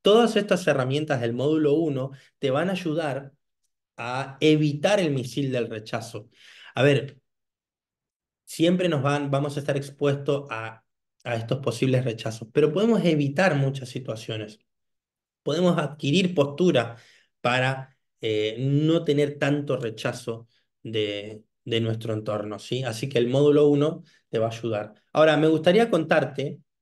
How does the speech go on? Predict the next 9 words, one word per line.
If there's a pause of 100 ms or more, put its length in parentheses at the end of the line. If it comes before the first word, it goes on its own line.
(120)
como
anécdota,
anexando
a
este
primer,
al
primer
capítulo,